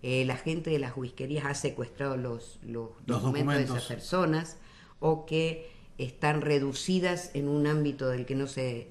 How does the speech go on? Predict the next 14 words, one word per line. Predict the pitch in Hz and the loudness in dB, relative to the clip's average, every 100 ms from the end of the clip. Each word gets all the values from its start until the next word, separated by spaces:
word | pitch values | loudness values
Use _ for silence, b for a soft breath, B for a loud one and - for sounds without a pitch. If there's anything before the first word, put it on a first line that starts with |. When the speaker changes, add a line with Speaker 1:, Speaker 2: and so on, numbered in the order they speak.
| - | -8
Speaker 1:
del | 117 | -6
que | 117 | -2
no | 131 139 | 0 2
pueden | 151 139 | 2 2
salir | 131 123 123 147 147 | 0 -2 2 2 0
sin | - - 143 139 | -8 -4 0 0
autorización | 127 120 117 110 110 - 135 | 0 -2 -6 -8 -8 -4 -2
de, | 147 147 B B | -2 -4 B B
es | 147 | -4
decir, | 156 156 139 - b b b - - - | -4 -4 -6 -8 b b b -20 -20 -6
eh, | 143 139 139 131 - B B B B B - | 0 4 4 2 -4 B B B B B -20
em, | - 135 131 131 127 - 87 95 120 - - 143 - - - _ - | -4 4 4 4 0 -2 -10 -12 -14 -18 -14 -14 -14 -20 -20 _ -14
co-, | - 151 - - | 0 2 2 2
conseguir, | 151 156 - 180 190 226 147 120 | 2 2 2 2 4 2 2 -2